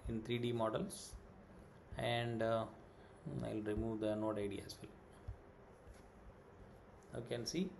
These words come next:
so they are just flying here and there.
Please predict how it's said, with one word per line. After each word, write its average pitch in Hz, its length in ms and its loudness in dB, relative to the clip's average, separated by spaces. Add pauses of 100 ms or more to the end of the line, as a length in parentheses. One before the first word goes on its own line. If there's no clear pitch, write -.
(440)
so 135 300 10
they 127 140 10
are 131 120 10
just 143 240 6
flying 139 320 10
here 131 240 10
and 123 140 6
there. 165 160 8